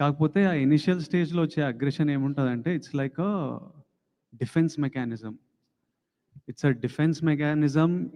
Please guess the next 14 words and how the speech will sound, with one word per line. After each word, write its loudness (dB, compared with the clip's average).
ఎవరు 4
మనని -2
ఒక, -8
ఒక -4
ఫియర్, 2
ఇన్‌సెక్యూరిటీ, -2
డిఫెన్స్, -2
నా, -2
నన్ను 0
నేను 2
ప్రొటెక్ట్ -10
చేసుకోవాలి. -8
ఎవడు 2
నన్ను -2